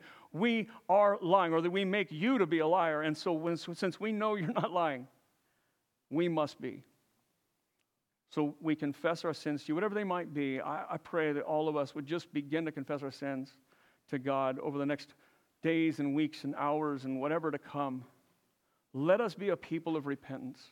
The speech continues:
God, change our hearts, fill our lives. Let us hear your voice. Let us follow your lead. Let us be a people that live so distinctly from culture that people begin to turn to us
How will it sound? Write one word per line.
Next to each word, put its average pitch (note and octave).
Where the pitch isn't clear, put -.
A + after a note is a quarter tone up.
God, D3+
change F3
our D#3
hearts, C3+
fill G3
our F3+
lives. B2+
Let E3+
us G3
hear D#3
your D3+
voice. C#3
Let D#3
us E3
follow F#3+
your F3
lead. C#3+
Let G3
us F#3
be F3
a E3
people D#3
that D#3
live F3+
so G3+
distinctly F#3+
from D#3+
culture F3
that D#3+
people A3+
begin F#3
to D3+
turn E3+
to D#3+
us -